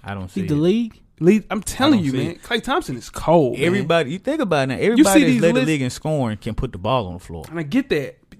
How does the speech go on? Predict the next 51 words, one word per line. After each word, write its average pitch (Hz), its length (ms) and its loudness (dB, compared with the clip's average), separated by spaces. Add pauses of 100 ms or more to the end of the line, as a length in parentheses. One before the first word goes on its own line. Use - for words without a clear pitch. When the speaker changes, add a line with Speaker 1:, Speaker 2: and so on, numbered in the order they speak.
(120)
Speaker 3:
You 285 180 4
didn't 269 220 4
hear 247 180 2
one 220 260 2
person 233 380 0
on 190 100 0
that 180 120 4
list 175 220 4
say 165 100 4
Dame 165 360 4
Lillard 160 340 6
should 147 280 2
win 143 440 4 (240)
this 151 180 2
whole 139 240 2
thing. 143 240 -4
You 160 100 0
hear 214 200 4
people 165 260 -2
saying 147 240 -4
Klay 143 260 -4
Thompson 143 380 -6 (160)
is 156 140 2
the 151 100 8
best 151 320 2
player 147 160 2
in 127 60 0
the 127 100 -2
whole 135 180 -4
conference. - 600 -10 (180)
Speaker 1:
I 127 160 -10
get 120 180 -8
you, 131 140 -6
I 117 100 -6
get 131 260 -8
it, 101 120 -10
but 110 140 -6
like 117 200 -8
I 113 80 -6
said, 143 340 -4
it's, 98 180 -12 (100)
it's - 300 -16
always 104 380 -4
a 131 40 -6
little 156 240 -4
different 196 440 -2
when 95 140 -12
that 104 180 -10
light 147 340 -8
is 98 220 -16
directly 110 840 -8